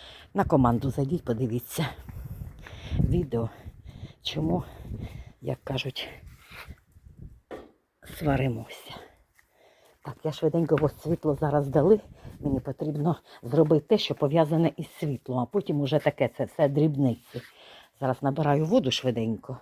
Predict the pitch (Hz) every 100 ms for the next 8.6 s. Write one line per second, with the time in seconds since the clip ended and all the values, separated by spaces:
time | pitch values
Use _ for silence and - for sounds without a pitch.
0 | _ _ - 220 139 139 220 311 143 -
1 | 131 127 135 123 131 - 427 403 392 -
2 | - - 226 240 226 208 - 180 131 113
3 | 131 - 156 - - 392 - 147 143 160
4 | 120 135 - 214 180 147 127 139 - -
5 | - - - - - - 220 180 196 170
6 | 190 165 113 - - 156 - 208 147 139
7 | 127 - 131 120 139 175 139 - - 180
8 | 226 - 127 147 127